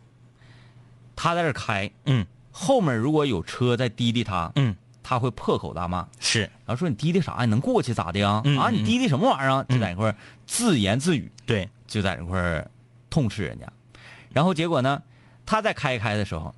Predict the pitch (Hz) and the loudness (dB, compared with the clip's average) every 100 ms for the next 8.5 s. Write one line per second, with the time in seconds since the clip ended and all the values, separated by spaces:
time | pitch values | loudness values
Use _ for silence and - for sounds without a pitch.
0 | - _ - 160 160 - 110 165 156 127 | -20 _ -2 -2 0 0 0 2 0 0
1 | 127 113 104 123 123 104 117 101 92 117 | 2 2 2 0 2 2 2 2 0 0
2 | 101 90 85 135 113 - 117 104 107 104 | 0 0 0 0 0 -2 -2 0 0 0
3 | 95 113 101 110 87 98 82 82 - - | 0 2 4 2 2 -2 -6 -8 -14 -20
4 | - - 151 151 - - 220 220 156 107 | -20 -8 -2 -2 -4 0 2 2 2 2
5 | 120 107 135 127 127 67 85 85 92 85 | 2 0 0 2 2 -2 -4 -2 -2 -4
6 | - - - - 185 127 165 175 - - | -8 -20 -4 0 2 2 0 -2 -4 -20
7 | - - 160 202 180 170 - 226 220 214 | -10 0 2 2 0 -4 0 0 0 -2
8 | 214 151 104 95 | 0 2 0 0